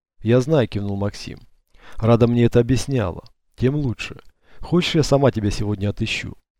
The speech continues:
«Конечно. А ты сможешь?» «Посмотрим», уклончиво ответила девушка и снова повернулась к мольберту.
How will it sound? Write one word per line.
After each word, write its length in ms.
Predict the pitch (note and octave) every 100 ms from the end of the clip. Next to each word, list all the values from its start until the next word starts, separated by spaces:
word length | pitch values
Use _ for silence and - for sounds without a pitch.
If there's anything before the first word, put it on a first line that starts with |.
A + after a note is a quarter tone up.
| _ _ -
«Конечно. 640 | G#2+ A#2+ C#3+ - - - -
А 100 | -
ты 120 | A2+
сможешь?» 540 | G#2+ B2+ E3+ - - - _ _ _ _ -
«Посмотрим», 640 | B2+ - D#3+ D#3+ - F2+ -
уклончиво 540 | G#2 A2 G2+ - G2+
ответила 360 | G2 G2+ G#2 G#2
девушка 520 | G#2+ E2+ E2 - - - - -
и 120 | A2
снова 300 | G#2 A#2+ C#3+
повернулась 520 | - G#2+ G2+ G#2 G2+
к 80 | -
мольберту. 600 | A#2 B2+ A#2 F#2+ - -